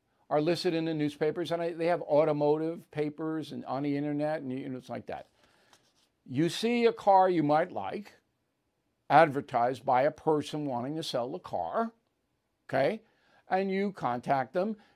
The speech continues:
You take the car to the mechanic. I said this last week. Mechanic says, "It's okay. You like it, you buy it."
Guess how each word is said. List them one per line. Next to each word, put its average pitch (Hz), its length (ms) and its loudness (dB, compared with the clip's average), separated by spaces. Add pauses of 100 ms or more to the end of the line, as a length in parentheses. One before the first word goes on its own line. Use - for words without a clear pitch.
You 131 80 -2
take 131 280 0
the 147 80 -8
car 147 240 4
to 147 80 0
the 156 40 -4
mechanic. 165 600 -8
I 135 80 -4
said 143 240 -4
this 175 180 -8
last 151 320 -4
week. 107 380 -12 (400)
Mechanic 147 420 0
says, 151 260 -4
"It's 160 140 -8
okay. 147 460 -2
You 135 200 -2
like 139 300 2
it, 170 140 -4
you 226 120 -4
buy 370 200 -2
it." - 160 -12